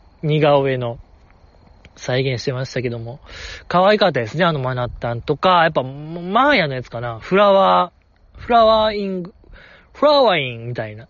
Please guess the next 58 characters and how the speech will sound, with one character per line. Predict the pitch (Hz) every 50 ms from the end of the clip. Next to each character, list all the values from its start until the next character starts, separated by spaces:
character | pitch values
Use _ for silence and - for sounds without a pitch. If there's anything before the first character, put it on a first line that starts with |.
| _ _
フ | - -
ラ | 196 196 196
ワ | 196 190 190 185
ー |
ア | 170 165
イ | 170 170
エ | 160
ヌ | 156 151 139
ジ | 135 139
ー | 123 113
の | 110
や | 110
つ | 107 -
ね。 | 127 143 175 190 - - _ - - - - - - - - - - - _ _ _ _ _ -
あ | - 135 135
の、 | 135 135
高 | - - 185 196 196
校 | 190 214 208 208 190
卒 | - - 233 214 226
業 | 208 220 220 220 208
す | - - 240
る | 240 214
に | 196 190
あ | 190
た | 190 180
っ | 165
て、 | - 233 226
マ | 214 208 202 190
ー | 180
ヤ | 160 139
が | 135 127 123
な | 131 131
ん | 123
か、 | 120 110 - _ _ _ - - -
イ | 208 208 208
ン | 190
タ | 185 202 190
ビ | 180 196
ュ | 185
ー | 185
に | 185 170
答 | - - 147 - 143 139 139
え | 131
る。 | 135 135 127 123 127 - _ -
ま | 147
あ、 | 135
答 | - 180 170 208 214 220
え | 220
な | 220 220
が | 226 233
ら | 233 233 214
ち | -
ょ | 185
っ |
と | 165 143
な | 127
ん | 120
か、 | 123